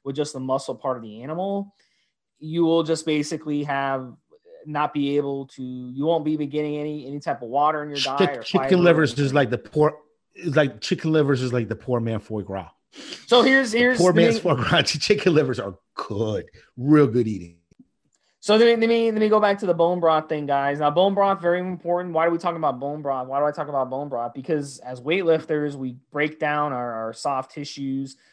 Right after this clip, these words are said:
Speaker 1: we get injuries, all this stuff. So if you can get some, some of that collagen in your diet, you, it makes a world of difference. So the way you would do it,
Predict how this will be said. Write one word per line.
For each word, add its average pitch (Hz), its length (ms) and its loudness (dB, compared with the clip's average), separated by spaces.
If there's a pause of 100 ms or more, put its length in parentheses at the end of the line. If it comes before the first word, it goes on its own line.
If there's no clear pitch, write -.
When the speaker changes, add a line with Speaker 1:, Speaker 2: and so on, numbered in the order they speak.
(180)
Speaker 1:
we 131 100 -10
get 143 220 -2
injuries, 143 760 -2
all 127 160 0
this 131 160 -6
stuff. 131 320 -2
So 123 300 -6 (220)
if - 80 -20
you 269 60 -18
can 240 160 -4
get 220 220 0
some, 165 360 -4 (360)
some 170 180 -2
of 170 40 -2
that 156 200 2
collagen 170 560 0
in 147 100 -6
your 139 140 -10
diet, 151 680 -6
you, 147 180 -18 (100)
it 143 100 -12
makes 156 260 -6
a 147 40 -4
world 135 320 -6
of 123 80 -8
difference. 131 400 -12
So 143 100 -10
the 139 80 -6
way 175 220 0
you 185 80 -2
would 160 80 -2
do 165 160 -2
it, 190 200 -4